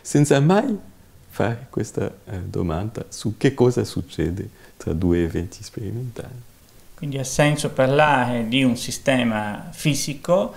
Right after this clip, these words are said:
Speaker 2: solo se definiamo il contesto sperimentale in cui, eh, ci mettiamo,
Speaker 1: Esatto.
Speaker 2: altrimenti non ha neanche senso parlare delle proprietà del,
Speaker 1: Sì.
Speaker 2: del sistema stesso. E a seconda del tipo di contesto sperimentale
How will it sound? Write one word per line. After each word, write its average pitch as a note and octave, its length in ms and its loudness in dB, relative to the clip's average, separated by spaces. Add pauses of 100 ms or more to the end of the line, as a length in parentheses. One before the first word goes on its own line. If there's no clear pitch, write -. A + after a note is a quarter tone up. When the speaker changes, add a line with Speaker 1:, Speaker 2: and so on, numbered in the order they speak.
(380)
Speaker 2:
solo D#3+ 500 2
se D3+ 460 -2
definiamo C3 680 2
il A#2 100 -2
contesto C3+ 580 2
sperimentale C3 1040 2 (140)
in B2 200 -2
cui, A#2+ 640 -2
eh, A2 440 -10
ci - 120 -10
mettiamo, G#2 680 -8
Speaker 1:
Esatto. G2+ 180 -2
Speaker 2:
altrimenti B2 480 2
non A#2 160 0
ha A#2+ 100 0
neanche B2+ 380 0
senso C3 520 -4
parlare A#2+ 440 0
delle A2+ 220 -4
proprietà G#2+ 680 -6
del, G2+ 540 -10 (280)
Speaker 1:
Sì. - 300 -8
Speaker 2:
del A2+ 220 -4
sistema A2 460 -6
stesso. - 560 -8 (300)
E C3+ 120 2
a C#3 60 6
seconda C3+ 800 2
del A#2+ 340 -2
tipo D#3+ 320 -4
di A2+ 80 -2
contesto B2 540 -2
sperimentale A2 1000 -4